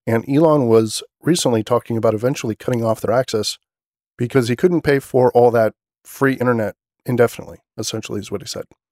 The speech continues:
But recently he just said that he won't do that and that he's leaving the access enabled. I think the guy is crazy for sure, in a good and bad way, and highly erratic,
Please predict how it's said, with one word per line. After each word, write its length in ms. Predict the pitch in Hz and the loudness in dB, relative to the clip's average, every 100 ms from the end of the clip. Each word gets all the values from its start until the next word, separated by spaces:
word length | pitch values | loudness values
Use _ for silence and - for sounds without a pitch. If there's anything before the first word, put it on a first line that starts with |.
| _ _ _ _ _ | _ _ _ _ _
But 140 | - 127 | 2 4
recently 380 | 147 175 156 139 | 4 2 2 2
he 100 | 135 | 2
just 220 | 135 127 | 2 4
said 180 | 127 127 | 4 6
that 120 | 120 | 4
he 80 | 117 | 4
won't 240 | 127 156 | 2 2
do 80 | 110 | 0
that 160 | 90 - _ | -6 -10 _
and 160 | 110 110 | -4 -2
that 100 | 113 | -2
he's 220 | 110 - | -4 -2
leaving 320 | 123 120 113 | -2 0 0
the 120 | 110 | 0
access 340 | 107 - - - | -2 -4 -10 -8
enabled. 380 | 113 110 - - _ _ _ _ _ _ _ _ _ - | -6 -6 -8 -14 _ _ _ _ _ _ _ _ _ -6
I 60 | 117 | -4
think 240 | 175 175 | -2 0
the 60 | 127 | 4
guy 160 | 120 | 6
is 140 | 117 - | 4 2
crazy 280 | 127 123 | 0 0
for 160 | 117 113 | -4 -4
sure, 300 | - 113 110 _ _ _ _ _ _ _ _ | 0 2 0 _ _ _ _ _ _ _ _
in 100 | 123 | 0
a 60 | 120 | 2
good 260 | 117 120 - | 2 2 2
and 160 | 113 | 2
bad 180 | 107 104 | 4 4
way, 220 | 98 98 - _ _ _ _ _ _ _ _ | 2 -2 -8 _ _ _ _ _ _ _ _
and 300 | - 117 113 | 0 2 2
highly 300 | 113 156 120 | 0 0 2
erratic, 360 | 113 107 104 | 2 2 2